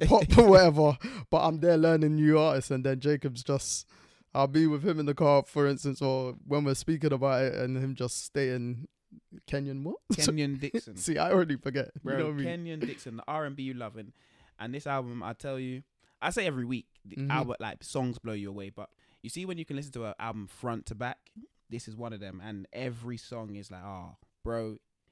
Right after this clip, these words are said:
Speaker 2: he's taking you back." He's got songs that remind you of nineties R and B. He's got songs that remind you of two thousands R and B.
Speaker 1: Yeah.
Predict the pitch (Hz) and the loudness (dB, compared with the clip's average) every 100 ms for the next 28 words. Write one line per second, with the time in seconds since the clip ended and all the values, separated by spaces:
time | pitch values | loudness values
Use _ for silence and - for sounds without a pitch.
0 | _ - 117 - 131 117 110 113 98 - | _ -16 -12 -8 -8 -8 -10 -10 -14 -16
1 | 113 120 - - 135 120 113 104 113 113 | -16 -14 -14 -12 -10 -10 -10 -12 -12 -12
2 | 104 101 104 95 87 92 90 - 87 - | -12 -12 -12 -14 -16 -16 -16 -16 -16 -16
3 | - 123 113 101 92 98 95 - 117 110 | -14 -12 -12 -12 -14 -14 -16 -14 -14 -12
4 | 95 92 92 87 - 156 139 139 | -14 -14 -18 -18 -12 -6 -6 -6